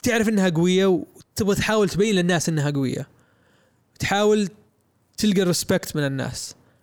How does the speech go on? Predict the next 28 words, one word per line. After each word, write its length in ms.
مو 100
ب-، 120
تمشي 300
وغصبا 300
عنكم 260
تسوون 220
لي 80
ريسبكت. 420
هذا 220
اللي 100
عجبني 240
في 80
الكتاب 260
صراحة. 360
كتاب، 340
آه، 540
ما 160
أقدر 280
أقول، 440
آه، 200
إن 160
أمدح 640
أي 120
أحد 160
يقرأه، 240
بس 160
أقدر 200
أقول 460